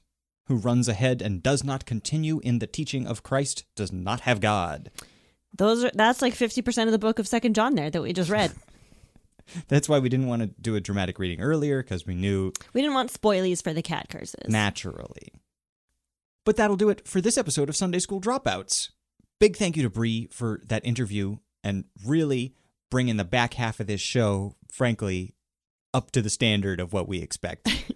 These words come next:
Speaker 2: <laughs>
Speaker 1: 'cause the first was a mess.
Speaker 2: Um, thank you to Nico for music and editing, and thank you to Elise Carlton for our logo.
Speaker 1: You can follow us on Twitter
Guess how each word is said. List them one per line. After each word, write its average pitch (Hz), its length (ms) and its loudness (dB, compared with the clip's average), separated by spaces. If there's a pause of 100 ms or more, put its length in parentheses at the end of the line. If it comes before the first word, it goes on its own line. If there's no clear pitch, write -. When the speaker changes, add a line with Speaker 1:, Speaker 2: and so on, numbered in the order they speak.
Speaker 2:
<laughs> - 320 -16
Speaker 1:
'cause - 260 -4 (140)
the 113 80 -2
first 117 300 -2
was 104 120 -2
a 98 40 -2
mess. - 640 -6 (240)
Speaker 2:
Um, 185 580 0 (160)
thank 190 180 -2
you 190 80 0
to 170 140 -2
Nico 165 300 -2
for 151 400 -6 (180)
music 196 340 -2
and 151 180 -12 (260)
editing, 262 480 2 (360)
and 170 200 -4
thank 160 140 -2
you 156 60 -6
to - 120 -8
Elise 151 180 -8
Carlton 269 480 0
for - 120 -4
our 156 140 -4
logo. 254 640 2 (600)
Speaker 1:
You 147 100 2
can 160 100 2
follow 120 240 4
us 110 120 0
on 107 100 0
Twitter 110 280 -2